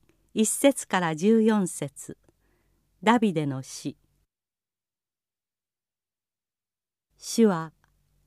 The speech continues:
私の光、私の救い。私は誰を恐れよう。主は私の命の砦。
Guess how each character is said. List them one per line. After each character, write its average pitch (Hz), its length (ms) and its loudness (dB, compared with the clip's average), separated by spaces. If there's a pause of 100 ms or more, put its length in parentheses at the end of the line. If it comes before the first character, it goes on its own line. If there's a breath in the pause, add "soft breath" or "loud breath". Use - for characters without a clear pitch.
(160)
私 185 420 -4
の 180 140 0
光、 180 500 -6 (640)
私 214 400 2
の 202 120 4
救 - 320 2
い。 185 160 -4 (1800)
私 180 400 -4
は 165 120 -2
誰 247 280 2
を 175 120 2
恐 156 260 -2
れ 156 120 -2
よ 139 260 -8 (320)
う。 - 60 -20 (680)
主 233 240 6
は 185 160 4
私 202 400 0
の 202 100 2
命 226 400 6
の 151 140 -2
砦。 165 420 -6